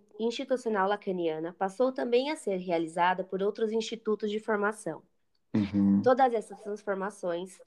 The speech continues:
Speaker 1: afastou a clínica da ortodoxia baseada nos escritos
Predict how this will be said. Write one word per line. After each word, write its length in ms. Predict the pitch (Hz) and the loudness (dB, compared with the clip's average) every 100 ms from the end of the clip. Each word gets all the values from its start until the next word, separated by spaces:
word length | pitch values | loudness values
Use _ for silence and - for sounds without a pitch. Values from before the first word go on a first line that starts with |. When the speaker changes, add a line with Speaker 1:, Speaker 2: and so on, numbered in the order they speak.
| - | -10
Speaker 1:
afastou 480 | 190 208 208 233 | -4 -4 -2 -2
a 60 | 262 | -2
clínica 500 | 254 214 190 185 185 | 0 0 0 -2 -2
da 140 | 175 202 | 2 4
ortodoxia 920 | 254 254 214 220 - - 170 180 180 | 4 2 -4 -4 -8 -8 -2 0 4
baseada 500 | 175 170 175 170 185 | 2 4 4 4 4
nos 180 | 190 220 | -2 -4
escritos 760 | 240 - 185 185 185 190 185 | -6 -6 -4 -4 -8 -12 -12